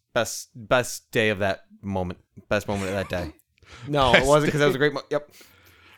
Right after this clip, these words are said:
Speaker 2: Best day of that moment.
Speaker 1: Best day of that moment. <laughs> Put it on a billboard.
Speaker 2: <laughs> Put it on a t-shirt.
Speaker 1: <laughs>
Speaker 2: Croissants. I want all of 'em.
Speaker 1: Yes.
Speaker 2: After Chili specifically said,
Speaker 1: Yep.
Speaker 2: "Don't eat too much."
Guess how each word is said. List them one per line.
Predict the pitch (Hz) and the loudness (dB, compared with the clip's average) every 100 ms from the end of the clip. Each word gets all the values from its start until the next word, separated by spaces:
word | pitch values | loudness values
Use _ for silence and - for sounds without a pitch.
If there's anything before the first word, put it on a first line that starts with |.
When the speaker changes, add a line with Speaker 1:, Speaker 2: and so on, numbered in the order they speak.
| - | 6
Speaker 2:
Best | - 139 - | 6 6 4
day | 160 156 | 6 6
of | 196 | 8
that | 240 208 | 6 8
moment. | 180 139 101 101 | 6 6 4 4
Speaker 1:
Best | 202 160 | 4 6
day | 220 226 | 10 10
of | |
that | 240 240 | 10 8
moment. | 233 202 - | 8 8 2
<laughs> | - | -6
Put | - - | 2 6
it | 214 | 6
on | 220 | 8
a | |
billboard. | 214 185 147 131 | 6 8 6 4
Speaker 2:
<laughs> | - - 180 - | 2 4 2 2
Put | - | 4
it | 156 | 6
on | 147 165 | 6 4
a | |
t-shirt. | - 135 - 104 101 605 - - - _ | 6 8 8 8 6 4 2 -10 -18 _
Speaker 1:
<laughs> | _ _ - - - - | _ _ -20 -20 -10 2
Speaker 2:
Croissants. | 185 233 214 156 117 - | 4 6 6 4 0 0
I | 127 | 4
want | 170 202 | 8 8
all | 202 165 | 8 4
of | 120 | 0
'em. | 87 87 - _ | -8 -12 -20 _
Speaker 1:
Yes. | 143 147 - - - | 6 6 4 -4 0
Speaker 2:
After | 135 - 143 120 | 0 2 2 2
Chili | - 190 175 160 | 2 4 4 2
specifically | - 131 - 508 508 466 480 | -2 -10 4 6 8 6 2
said, | 453 494 453 269 - - | 6 8 8 6 -2 -6
Speaker 1:
Yep. | 113 127 - - _ | 0 0 -2 -14 _
Speaker 2:
"Don't | 107 110 | -6 -6
eat | 139 | 2
too | - 330 | 8 10
much." | 392 427 - - | 10 6 2 -4